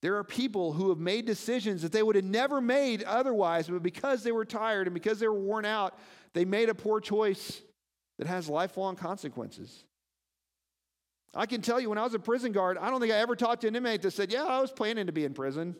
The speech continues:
I like it here." <laughs> Right? None of them did that. It was all what? "I made a bad decision,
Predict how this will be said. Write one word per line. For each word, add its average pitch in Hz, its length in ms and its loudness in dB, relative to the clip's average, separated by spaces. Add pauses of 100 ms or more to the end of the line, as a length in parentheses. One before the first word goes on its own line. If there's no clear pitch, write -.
(120)
I 170 80 -2
like 196 220 -2
it 170 80 -4
here." 104 280 -6
<laughs> - 880 -20
Right? - 420 -6 (600)
None 320 180 2
of 381 80 2
them 285 140 4
did 226 160 6
that. 160 340 -2 (520)
It 202 100 2
was 214 160 4
all 240 260 6
what? 233 640 2 (480)
"I 143 60 -6
made 160 180 0
a - 20 -6
bad 156 220 0
decision, 143 540 -4